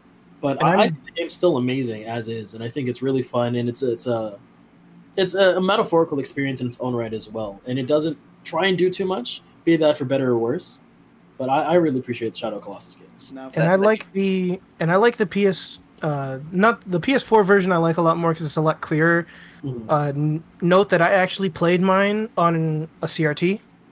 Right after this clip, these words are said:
Speaker 2: because I wanted to get the full experience 'cause I didn't wanna play in a grainy flat screen.
Speaker 1: Yeah.
Speaker 2: I actually wanted to play on original hardware to see how it would work out, and it l-,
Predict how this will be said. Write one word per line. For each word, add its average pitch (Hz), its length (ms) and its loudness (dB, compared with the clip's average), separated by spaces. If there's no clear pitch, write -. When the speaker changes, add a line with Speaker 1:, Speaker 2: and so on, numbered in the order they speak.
Speaker 2:
because 147 480 -4
I 147 60 0
wanted 151 260 -2
to 156 80 -6
get 147 160 -6
the 139 100 -12
full 147 340 -4
experience 143 600 -6
'cause 147 160 -6
I 147 80 0
didn't 151 160 -2
wanna 151 180 2
play 156 220 4
in 156 80 4
a 147 40 2
grainy 143 440 0
flat 160 320 0
screen. 160 440 0
Speaker 1:
Yeah. 151 180 0
Speaker 2:
I 139 80 2
actually 160 220 -2
wanted 151 160 2
to 143 60 -6
play 143 260 0
on 139 180 -4
original 135 360 -4
hardware 131 340 -2
to 127 80 -10
see 143 240 -2
how 135 200 -2
it 127 40 -2
would 127 120 -8
work 135 240 -6
out, 143 240 2
and 156 100 4
it 175 80 4
l-, 185 140 -2